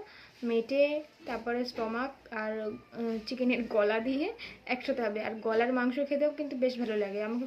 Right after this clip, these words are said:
ফোন করেছিল এইমাত্র যে আনবো, আমি বলছি, "ঠিক আছে, তাহলে নিয়ে আস, একটু কষা কষা করে ঝাল ঝাল করে, আহ, রান্না করলে কিন্তু ওটা দিয়েই ভাত খাওয়া হয়ে যাবে।" তো যাই হোক, চলো দেখতে থাকো। ওর,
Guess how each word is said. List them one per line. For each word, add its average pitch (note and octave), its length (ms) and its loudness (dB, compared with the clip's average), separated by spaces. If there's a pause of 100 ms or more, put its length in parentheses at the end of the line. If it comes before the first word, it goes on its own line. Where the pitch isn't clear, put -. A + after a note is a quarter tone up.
ফোন A#3+ 160 -2
করেছিল B3 360 -2
এইমাত্র A#3 400 -4
যে A#3 80 -6
আনবো, G#3+ 340 -4
আমি - 500 -8
বলছি, B3 200 -2
"ঠিক C#4+ 160 2
আছে, B3+ 160 4
তাহলে B3+ 180 0
নিয়ে A#3 180 0
আস, A3+ 100 -2
একটু A#3 240 -8
কষা A3+ 240 -2
কষা B3 200 -2
করে C4 180 0
ঝাল A3 240 -4
ঝাল B3 160 0
করে, C4 180 2
আহ, A3 720 -4
রান্না A3+ 280 0
করলে C4+ 260 2
কিন্তু D4 180 -2
ওটা A#3 180 0
দিয়েই C4 200 2
ভাত A#3 280 2
খাওয়া G#3 220 0
হয়ে G3 160 2
যাবে।" G3 260 -6 (1040)
তো A#3 100 -4
যাই A3+ 200 2
হোক, A3 220 -6
চলো A3+ 300 -2
দেখতে A#3 320 -2
থাকো। B3 240 -4
ওর, B3+ 160 2